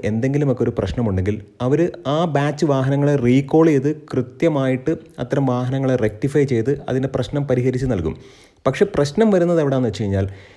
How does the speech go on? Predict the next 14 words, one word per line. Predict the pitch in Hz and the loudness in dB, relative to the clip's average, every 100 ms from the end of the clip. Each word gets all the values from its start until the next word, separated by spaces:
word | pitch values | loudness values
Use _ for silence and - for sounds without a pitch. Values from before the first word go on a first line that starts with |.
| _ | _
ഈ | 135 143 | -2 0
പറയുന്ന | 127 120 113 127 | 2 2 0 -2
സെയിൽസ് | 127 131 143 139 - | 0 0 2 -2 -2
ഔട്ട്ലെറ്റ്, | 101 101 92 85 - - - | -2 0 -2 -4 -8 -10 -2
ഷോറൂമുകൾ | 117 123 135 117 113 - | 0 2 2 2 0 -2
കൃത്യമായിട്ട് | 104 135 127 104 98 127 | -4 -2 -2 -2 -4 -4
കാര്യങ്ങൾ | 110 110 113 127 123 | -4 -2 -2 -2 -2
ചെയ്യാതിരിക്കുമ്പോഴാണ്. | 110 113 110 98 113 117 107 67 - - - _ | -2 -2 -2 -2 -2 -2 -2 -4 -8 -18 -20 _
അല്ലെങ്കിൽ | 107 107 120 101 | -2 0 -2 0
ഡിഫക്റ്റീവായിട്ടുള്ള | 101 117 131 156 135 117 104 98 | 0 0 0 2 2 2 0 0
വാഹനങ്ങൾ, | 90 95 92 73 - - | 0 -2 -2 -4 -8 -6
അവരുടെ | 104 117 123 | -2 0 0
കയ്യിൽ | 117 110 117 | 2 0 0
നിന്നും | 110 117 | 0 -2